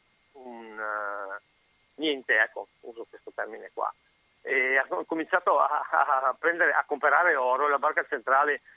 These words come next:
la banca centrale che non è la banca centrale degli americani, ma è la banca centrale dei Rothschild, ha detto: "No, basta,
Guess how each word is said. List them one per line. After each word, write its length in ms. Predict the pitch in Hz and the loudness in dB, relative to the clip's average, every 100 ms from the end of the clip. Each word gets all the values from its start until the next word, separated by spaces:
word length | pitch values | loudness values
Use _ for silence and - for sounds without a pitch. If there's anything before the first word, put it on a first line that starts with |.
| - - - | -20 -20 -6
la 120 | 139 | 0
banca 260 | 147 165 190 | 2 2 0
centrale 400 | - 151 151 175 | -2 0 2 2
che 80 | 165 | 0
non 140 | 139 147 | 0 4
è 40 | |
la 120 | 185 | 4
banca 260 | 165 165 180 | 4 2 0
centrale 320 | 151 135 156 | -2 0 2
degli 160 | 143 131 | 2 0
americani, 580 | 120 120 120 131 135 135 | -2 -4 -4 -2 -2 0
ma 120 | 127 | 2
è 20 | |
la 120 | 135 | 2
banca 260 | 127 135 160 | 2 0 -2
centrale 400 | - 123 127 147 | -6 0 2 2
dei 160 | 127 120 | 0 -2
Rothschild, 600 | 113 113 - 135 143 - - _ _ | 0 -2 -4 -12 -6 -8 -8 _ _
ha 100 | - | -4
detto: 220 | 156 165 | -2 0
"No, 140 | 143 147 | 2 4
basta, 460 | 123 131 - 156 | 4 2 0 -2